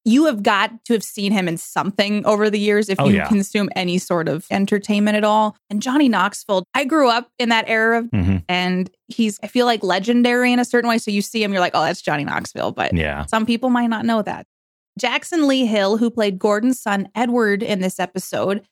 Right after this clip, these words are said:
Speaker 1: has just a few credits to his name, but I had to mention this. He starred in the T V show Pam and Tommy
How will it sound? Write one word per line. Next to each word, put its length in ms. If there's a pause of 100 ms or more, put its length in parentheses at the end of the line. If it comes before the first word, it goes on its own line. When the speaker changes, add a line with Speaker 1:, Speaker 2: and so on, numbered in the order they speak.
(160)
Speaker 1:
has 180
just 200
a 60
few 180
credits 360
to 120
his 180
name, 360
but 140
I 80
had 320
to 120
mention 400
this. 240
He 240
starred 500
in 380
the 80
T 240
V 160
show 260
Pam 340
and 140
Tommy 500